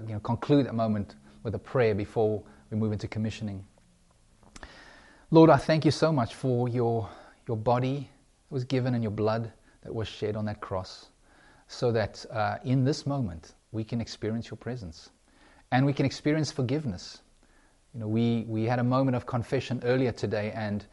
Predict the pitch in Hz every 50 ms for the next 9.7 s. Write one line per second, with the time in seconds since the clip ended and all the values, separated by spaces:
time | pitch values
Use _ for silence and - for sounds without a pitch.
0 | - - - - - 113 127 139 135 - 147 120 135 127 - - 123 110 123 156
1 | 170 135 101 90 95 113 127 - - - - - - 120 123 120 110 113 123 -
2 | - 143 139 139 110 - 127 - - 113 104 - - 120 - - - 117 110 95
3 | 110 - - - 107 107 110 92 95 95 - - _ - 120 117 104 117 - -
4 | - 113 107 101 110 104 98 98 90 - - - 101 95 - - 92 90 90 90
5 | 90 - - - 95 92 90 87 82 - - _ - - - _ _ _ _ _
6 | _ - 110 107 104 98 98 98 98 101 110 - _ _ _ _ _ _ _ _
7 | _ _ _ - 117 113 113 110 101 - - 107 104 98 98 95 92 92 107 98
8 | 95 98 92 113 - _ _ - - 98 90 90 87 85 90 101 - 165 120 -
9 | - - - - - - - 117 104 95 - - - -